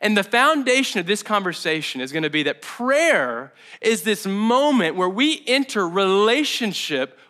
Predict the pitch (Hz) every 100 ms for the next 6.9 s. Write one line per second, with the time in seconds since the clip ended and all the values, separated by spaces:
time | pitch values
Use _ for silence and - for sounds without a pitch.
0 | - 160 190 233 226 - - - 170 -
1 | 160 156 120 - _ _ _ 202 208 180
2 | - - 247 294 - - 226 - 233 240
3 | 220 143 117 - - 170 202 202 156 160
4 | 185 220 262 254 269 269 247 180 175 185
5 | 185 - - _ _ - - 302 196 127
6 | 185 233 247 208 247 - 170 139 -